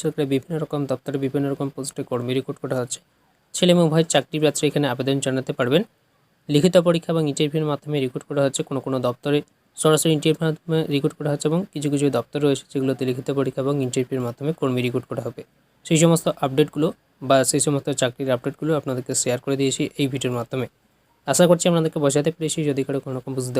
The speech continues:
অসুবিধা হয় ভিডিওর কমেন্ট বক্সে অবশ্যই কমেন্ট করে জানাবেন। ভিডিও ভালো ভিডিওটিতে অতি অবশ্যই লাইক করবেন, চ্যানেল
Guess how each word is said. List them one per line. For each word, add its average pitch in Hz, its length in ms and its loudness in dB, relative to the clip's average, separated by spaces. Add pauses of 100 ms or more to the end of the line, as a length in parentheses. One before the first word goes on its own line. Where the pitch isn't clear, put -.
অসুবিধা 139 320 -2
হয় 139 160 -2
ভিডিওর 127 220 -8
কমেন্ট 127 200 -4
বক্সে 131 260 -8
অবশ্যই 139 280 -2
কমেন্ট 143 260 -2
করে 156 160 0
জানাবেন। 135 260 2 (640)
ভিডিও 151 200 6
ভালো 180 180 6
ভিডিওটিতে 160 400 0
অতি 143 180 -6
অবশ্যই 151 340 0
লাইক 131 160 -2
করবেন, 143 260 -4
চ্যানেল 127 220 -4